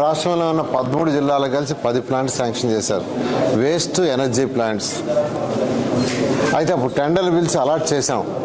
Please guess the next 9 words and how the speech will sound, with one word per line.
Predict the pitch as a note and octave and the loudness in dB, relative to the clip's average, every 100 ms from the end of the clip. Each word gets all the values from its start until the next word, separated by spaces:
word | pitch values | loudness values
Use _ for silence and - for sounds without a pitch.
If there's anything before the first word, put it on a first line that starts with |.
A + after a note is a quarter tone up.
| - - - - - - - - C#3 | -6 -6 -6 -4 -4 -2 -2 0 0
ఎక్కడైతే | C#3+ F#3+ G3 G3 F#3 | 0 0 2 2 0
ల్యాండ్ | C3+ C#3 E3+ F#3+ | 2 2 2 2
అవై-, | F3 D#3+ E3+ D#3+ | 2 2 2 2
అవైలబుల్ | C#3+ E3 D#3+ D3+ D3 | 2 2 2 2 2
ఉండిందో | D3+ D#3+ C#3 C3 D3+ F3 D#3+ - - - | 2 2 2 2 2 0 -4 -8 -4 -2
గుంటూరు, | B2+ D3 E3 D#3+ D#3+ E3+ E3 - - | 0 2 2 2 2 0 -4 -4 -2
విశాఖపట్నం | A#2+ D#3 D3 C#3 C3+ D#3+ C3 | 0 2 2 0 0 0 0
స్టార్ట్ | - D3+ F3 | 0 -2 0
అయిపోయినాయి. | F3+ E3+ F#3+ G3 | 0 0 0 -2